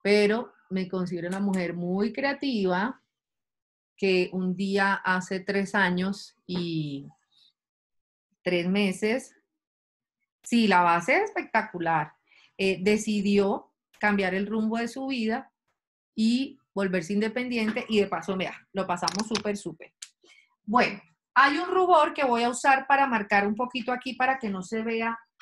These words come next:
tan, eh, ay, ¿dónde está? Como tan, hombre, que no se vea como tan, eh, oscuro,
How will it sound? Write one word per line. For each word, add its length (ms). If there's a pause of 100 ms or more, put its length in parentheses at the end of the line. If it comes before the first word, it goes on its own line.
(680)
tan, 800 (560)
eh, 1040 (880)
ay, 160 (440)
¿dónde 280
está? 340 (320)
Como 340
tan, 1120 (480)
hombre, 380 (500)
que 140
no 120
se 160
vea 260
como 360
tan, 1160 (200)
eh, 200
oscuro, 640